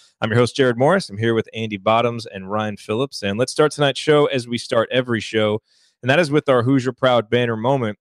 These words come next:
And for the banner moment, let's go back to that stretch in the second half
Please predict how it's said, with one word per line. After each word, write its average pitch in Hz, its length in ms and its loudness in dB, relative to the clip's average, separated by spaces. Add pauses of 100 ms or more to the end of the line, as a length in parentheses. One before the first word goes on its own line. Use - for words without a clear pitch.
And 117 220 -2
for 135 100 2
the 127 80 -2
banner 147 240 2
moment, 147 380 0
let's 139 180 0
go 147 160 2
back 135 440 -2
to 151 420 2
that 123 160 2
stretch - 500 -2
in 123 140 -6
the 117 80 -8
second 123 340 -4
half 120 300 -2